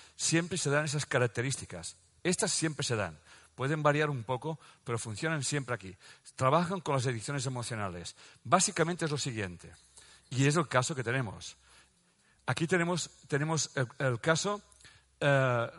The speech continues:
la hija, la, nuestra cliente, no tiene un exceso de negativo. Tiene un exceso de positivo también. ¿Me siguen? Tienen una, una madre que está muy tal,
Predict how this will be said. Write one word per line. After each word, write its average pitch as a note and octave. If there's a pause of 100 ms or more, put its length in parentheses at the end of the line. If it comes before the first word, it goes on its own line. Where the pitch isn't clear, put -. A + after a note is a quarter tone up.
(160)
la C3
hija, D#3 (840)
la, F2+ (100)
nuestra A2+
cliente, C#3 (260)
no D#3
tiene D#3
un C3
exceso C3
de B2
negativo. A2 (680)
Tiene D#3+
un D3
exceso D#3+
de C#3
positivo A2+
también. F2+ (300)
¿Me A#2
siguen? F3 (340)
Tienen C#3+
una, D3 (240)
una C3+
madre D#3+
que D3+
está C#3+
muy D3+
tal, E3+